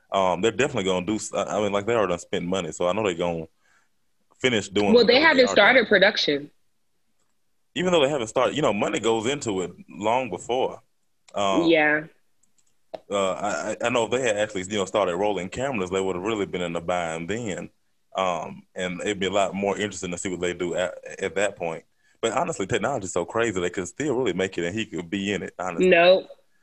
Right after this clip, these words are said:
Speaker 1: Technology
Speaker 2: Don't
Speaker 1: done
Speaker 2: do
Speaker 1: got
Speaker 2: it.
Speaker 1: crazy. They gonna, they, they might try it.
Speaker 2: Nope.
Speaker 1: Um,
Speaker 2: I won't, I promise you, Marvel won't get another cent out of my
Speaker 1: But, um,
Speaker 2: pocket.
Speaker 1: I,
Speaker 2: I
Speaker 1: I do
Speaker 2: promise
Speaker 1: think
Speaker 2: you.
Speaker 1: that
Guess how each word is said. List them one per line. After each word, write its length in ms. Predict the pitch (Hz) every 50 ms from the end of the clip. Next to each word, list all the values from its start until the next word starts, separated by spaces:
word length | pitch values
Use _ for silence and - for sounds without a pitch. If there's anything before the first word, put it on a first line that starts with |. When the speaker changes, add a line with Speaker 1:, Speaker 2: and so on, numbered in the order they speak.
| _ _ _ _ _ _ - 180
Speaker 1:
Technology 300 | 135 139 139 120 135 156
Speaker 2:
Don't 140 | 156 160 160
Speaker 1:
done 100 | 160 -
Speaker 2:
do 60 | 143
Speaker 1:
got 60 | 135 135
Speaker 2:
it. 40 | -
Speaker 1:
crazy. 440 | - 113 113 107 95 82 - - - - -
They 100 | 92 104
gonna, 200 | 117 117 110 95
they, 140 | 101 107 98
they 160 | 90 104 113
might 200 | 113 117 120 120
try 220 | - - 120 113
it. 180 | 95 - - - - _ _ _ _ _ _ _ _ _
Speaker 2:
Nope. 420 | 160 160 160 165 160 170 185 -
Speaker 1:
Um, 100 | - - - _ _ _ _ _ _ _ -
Speaker 2:
I 120 | 147 147
won't, 240 | 147 147 147 - -
I 140 | - 143 143
promise 520 | - - - - 170 165 160 165 165 - -
you, 100 | 165 165
Marvel 280 | 156 156 156 160 165 160
won't 180 | 160 156 156
get 120 | 156 156 147
another 320 | 143 147 156 160 170 160
cent 300 | 156 - - 180 165 -
out 160 | - 160 156
of 180 | 156 147 135 - - - _ _ _ _ _ 381
my 240 | - 135 147 - 220
Speaker 1:
But, 220 | - 196 185 165 -
um, 140 | 196 - -
Speaker 2:
pocket. 40 | -
Speaker 1:
I, 80 | 123
Speaker 2:
I 80 | 143 143
Speaker 1:
I 20 |
do 100 | 147 -
Speaker 2:
promise 320 | 110 196 214 240 240 226 214
Speaker 1:
think 220 | - 101 90 180
Speaker 2:
you. 120 | - 98 90
Speaker 1:
that 140 | - -